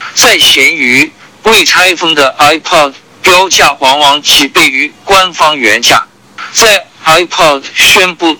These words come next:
停产后的第二天，中国官方的所有存货也迅速售罄。在二手交易市场，围绕 iPod 的买卖已经形成了一种文化。一篇研究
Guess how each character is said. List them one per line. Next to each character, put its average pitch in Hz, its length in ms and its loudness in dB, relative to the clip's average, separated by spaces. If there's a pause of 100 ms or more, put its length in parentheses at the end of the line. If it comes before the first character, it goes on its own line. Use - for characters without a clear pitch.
停 160 260 0
产 117 240 2
后 185 280 0
的 131 160 -2 (100)
第 175 160 0
二 156 260 2
天， - 360 -2 (280)
中 247 320 0
国 156 220 0
官 202 380 0
方 180 200 0
的 143 160 -2
所 147 320 0
有 170 140 2
存 143 460 -2
货 170 260 0 (300)
也 135 200 2
迅 - 360 0
速 160 240 0
售 180 280 0
罄。 - 320 0 (480)
在 214 300 0 (180)
二 185 220 2
手 127 400 0
交 165 260 0
易 170 140 -2
市 151 240 0
场， 113 340 0 (300)
围 151 220 2
绕 208 340 2
iPod 160 720 0
的 147 120 0
买 131 200 0
卖 131 260 0 (220)
已 147 180 0
经 202 300 0
形 147 360 0
成 120 220 -2
了 135 100 2
一 156 140 0
种 113 240 -2
文 117 220 0
化。 135 220 -2 (440)
一 220 220 0
篇 208 260 0
研 139 200 0
究 175 240 0